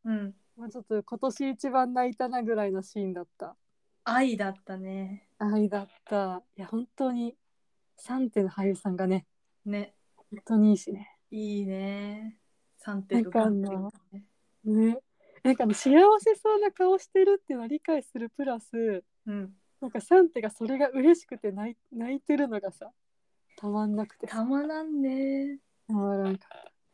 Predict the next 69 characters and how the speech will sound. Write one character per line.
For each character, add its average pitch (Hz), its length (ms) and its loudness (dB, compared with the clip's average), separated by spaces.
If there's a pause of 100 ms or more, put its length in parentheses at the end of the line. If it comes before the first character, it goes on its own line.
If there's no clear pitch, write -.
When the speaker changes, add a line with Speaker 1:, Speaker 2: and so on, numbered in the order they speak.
(140)
Speaker 2:
あ 262 100 -2
と 247 160 0
「進 294 240 4
撃 381 220 8
の 359 120 8
巨 339 140 4
人」 311 160 -2
今 226 160 -8
年 254 180 -8
終 277 120 -4
わ 233 200 -2
り 247 140 -6
ま 240 160 -4
し - 100 -20
て、 185 340 -8
Speaker 1:
は 220 380 0
い。 - 300 -12 (760)
Speaker 2:
最 247 160 0
終 269 180 -8
巻 208 180 -4
だ 208 100 -10
っ - 20 -20
た 208 160 -10
ん 185 40 -8
だ 180 80 -10
け 196 100 -14
ど、 180 280 -4 (140)
Speaker 1:
へ 214 400 -6 (540)
え。 254 60 -6
Speaker 2:
え、 220 40 -6
ネ 196 140 -2
タ 247 140 -6
バ 285 120 8
レ 294 100 6
し - 80 -10
て 277 100 2
も 190 100 2
大 185 180 0
丈 180 100 -4
夫？ 175 60 -6 (440)
Speaker 1:
ネ 220 300 -4 (100)
タ 285 140 -2
バ 285 160 0
レ 302 220 -2
し - 240 -14
て 294 140 -4
も 269 120 0
大 240 420 -4
丈 262 200 -2
夫 226 140 -6
だ 214 100 -4
し、 214 160 -6
む 233 180 2
し 285 140 -6
ろ 240 160 0
ど 240 140 0
う 285 60 2
や 262 100 6
っ - 20 -12
て - 80 -14
終 214 80 -2
わ 208 100 0
っ 208 60 -6
た 214 100 -6
の 202 80 -10
か 196 100 -10
知 - 180 -12
り 196 100 -10
た 196 160 -4